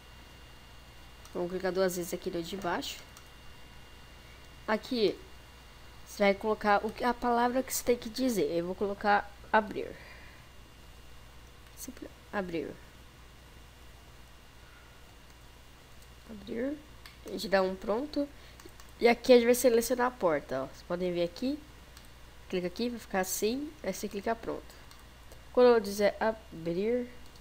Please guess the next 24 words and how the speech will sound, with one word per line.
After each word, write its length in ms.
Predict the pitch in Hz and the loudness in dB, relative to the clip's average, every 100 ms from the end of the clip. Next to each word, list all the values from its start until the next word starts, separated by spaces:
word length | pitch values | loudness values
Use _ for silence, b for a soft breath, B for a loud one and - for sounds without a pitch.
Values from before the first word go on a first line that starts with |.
| - | -18
aqui 100 | - | -12
no 60 | 185 | -8
chat, 400 | 208 233 262 - - - - - 190 | 2 2 2 -2 -8 -20 -20 -14 0
viu? 220 | 262 311 - - - - B B B B B - - - | 2 2 -4 -18 -20 -20 B B B B B -20 -20 -8
Ela 220 | - 175 175 | 2 4 4
vai 280 | 185 190 | 2 0
ter 220 | 196 226 214 | 2 -2 0
aberto. 600 | - 240 170 156 135 - - B B - - - - - - - | 2 2 2 0 0 -6 -16 B B -20 -20 -20 -20 -20 -20 -18
Se 100 | - | -12
eu 60 | - - | -12 -12
clicar 300 | 202 185 190 - - - - - - - | -4 -4 -4 -10 -18 -18 -18 -20 -20 -6
de 100 | 226 | 0
novo. 480 | 233 254 269 269 269 - - - - - - B B B - | 2 2 2 -4 -10 -12 -20 -18 -18 -18 -18 B B B -6
Beleza? 420 | 170 196 226 202 B B B B 240 | 2 4 4 2 B B B B 4
Aí 120 | 262 | 4
caso, 500 | 269 311 349 349 311 - | 6 8 8 6 0 6
galera, 360 | 220 196 160 | 6 8 4
vocês 200 | - 202 | -2 0
queiram 200 | - 247 | 6 6
fazer 220 | 247 226 226 | 4 0 0
um 100 | 214 | 0
sistema 500 | 190 - 214 208 185 | -2 -2 0 2 0
mais 380 | 190 254 294 | 2 4 6
au-, 200 | 269 226 | 6 4